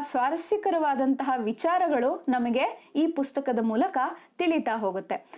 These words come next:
ಸರಿ, ಕುಮಾರವ್ಯಾಸಂದಾಯ್ತು, ಹೊಸಗನ್ನಡದ ಯಾರ್ದಾರು ಕವಿಗಳದ್ದು ಸಾಲುಗಳನ್ನ ಬಳಸಿದಾರಾ ಅಂತ ಹೇಳಿದ್ರೆ ಖಂಡಿತ ಬಳಸಿದ್ದಾರೆ. "ಸುರಸ್ವಪ್ನವಿದ್ದ ಪ್ರತಿಬಿಂಬ ಬಿದ್ದ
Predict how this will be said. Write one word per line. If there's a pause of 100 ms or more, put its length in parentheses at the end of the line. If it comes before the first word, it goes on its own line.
(160)
ಸರಿ, (180)
ಕುಮಾರವ್ಯಾಸಂದಾಯ್ತು,
ಹೊಸಗನ್ನಡದ (100)
ಯಾರ್ದಾರು
ಕವಿಗಳದ್ದು
ಸಾಲುಗಳನ್ನ
ಬಳಸಿದಾರಾ
ಅಂತ
ಹೇಳಿದ್ರೆ
ಖಂಡಿತ
ಬಳಸಿದ್ದಾರೆ. (460)
"ಸುರಸ್ವಪ್ನವಿದ್ದ (260)
ಪ್ರತಿಬಿಂಬ
ಬಿದ್ದ